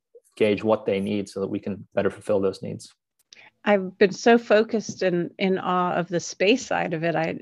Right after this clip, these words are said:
Speaker 2: was not even thinking of the air side of it so much, but of course you're right. The,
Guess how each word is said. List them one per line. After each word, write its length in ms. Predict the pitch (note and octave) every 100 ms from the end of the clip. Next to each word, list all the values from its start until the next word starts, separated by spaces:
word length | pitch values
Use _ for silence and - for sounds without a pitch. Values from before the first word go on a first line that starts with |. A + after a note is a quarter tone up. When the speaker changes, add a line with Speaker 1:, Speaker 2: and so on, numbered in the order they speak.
| -
Speaker 2:
was 400 | F3+ F3+ E3+ - -
not 400 | - G3 G#3 G#3
even 180 | F#3+ F3+
thinking 400 | G#3+ G#3+ F#3+ F3
of 220 | E3 -
the 300 | E3+ E3 -
air 240 | F#3 F#3 F#3+
side 300 | - E3+ F3
of 80 | E3
it 180 | -
so 160 | - F#3
much, 400 | F3+ F3+ - - -
but 260 | E3+ - - - - -
of 160 | F#3 F3+
course 260 | G#3+ G3
you're 100 | G3
right. 200 | F#3 G#3
The, 240 | G3 E3+